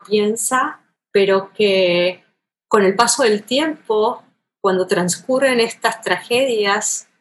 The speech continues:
de pronto te preguntas, "¿Tuvo que haber fallecido para que le dedicara un libro?". Es decir,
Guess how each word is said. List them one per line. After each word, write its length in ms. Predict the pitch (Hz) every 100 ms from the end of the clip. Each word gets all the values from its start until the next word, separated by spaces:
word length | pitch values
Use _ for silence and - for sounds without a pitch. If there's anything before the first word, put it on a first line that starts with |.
| _ _
de 80 | 190
pronto 320 | 175 220 233
te 120 | 233 208
preguntas, 800 | 196 190 196 208 202 220 - _ _ _ -
"¿Tuvo 240 | 233 294
que 80 | 302
haber 460 | 185 190 196 220 226
fallecido 840 | 220 - 180 170 - 208 233 233
para 220 | 170 160
que 80 | 165
le 120 | 175
dedicara 440 | 156 165 180 190 185
un 140 | 180
libro?". 600 | 190 262 196 170 160 - _ _ _ _ _ _ _ _ _ -
Es 140 | 247
decir, 680 | 254 254 - 233 240 214 -